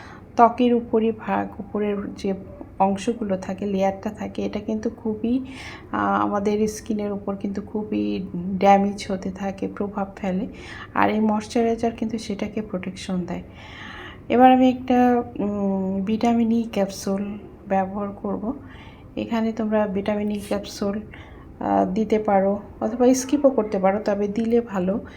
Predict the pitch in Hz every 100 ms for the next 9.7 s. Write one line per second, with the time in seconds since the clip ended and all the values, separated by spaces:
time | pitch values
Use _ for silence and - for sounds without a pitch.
0 | - - - 202 214 233 254 254 247 240
1 | 240 226 214 214 220 220 214 214 214 214
2 | 208 - - 196 196 202 202 190 196 196
3 | 208 190 208 - 214 202 196 196 190 214
4 | - - - - - - - 202 196 190
5 | 196 - - - - - - - - -
6 | 220 214 220 240 - 214 208 214 202 196
7 | 190 254 285 214 202 214 214 208 - 220
8 | 214 202 185 - 226 214 202 - - 214
9 | 208 202 220 311 294 220 185